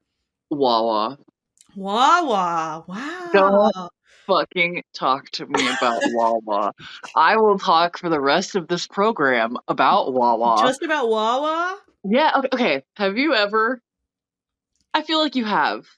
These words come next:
Speaker 1: You've, you've had Wawa.
Speaker 2: So, I never really lived anywhere that there was Wawa, it, but I went in and got, like, a hot chocolate once. So, I really don't know.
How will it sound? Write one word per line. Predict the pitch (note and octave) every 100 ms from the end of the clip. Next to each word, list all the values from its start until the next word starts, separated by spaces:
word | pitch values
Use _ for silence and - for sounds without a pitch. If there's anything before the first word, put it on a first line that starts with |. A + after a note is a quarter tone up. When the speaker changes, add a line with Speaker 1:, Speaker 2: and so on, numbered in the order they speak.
| _ _
Speaker 1:
You've, | - B3+ A#3+
you've | - D#4+
had | C4+ G#3
Wawa. | E3 D3+ C#3 C#3+ F3 G#3 _ _ _ _ _ _ _ _ _
Speaker 2:
So, | - - A#3 G#3+ -
I | G#3+ D4
never | F#4+ G4
really | F#4 F4
lived | A#3+ G#3 G3+
anywhere | G#3 F#3+ F3+
that | F3 F3+ -
there | F#3 F3+
was | F3 F3
Wawa, | E3+ F3+ A#3+ G3 D#3+ D#3+ E3 - -
it, | G#3 - - F#3+
but | A3
I | G#3+
went | G#3 G#3+ A#3
in | G#3+ G3+
and | F#3+
got, | F#3+
like, | F#3
a | F3
hot | E3+ E3
chocolate | E3+ D#3 -
once. | - - _ _ _
So, | - G#3+
I | F#3 A3+
really | C4+ D4+ B3+
don't | F#3+ F3 E3
know. | E3 D#3 C#3 -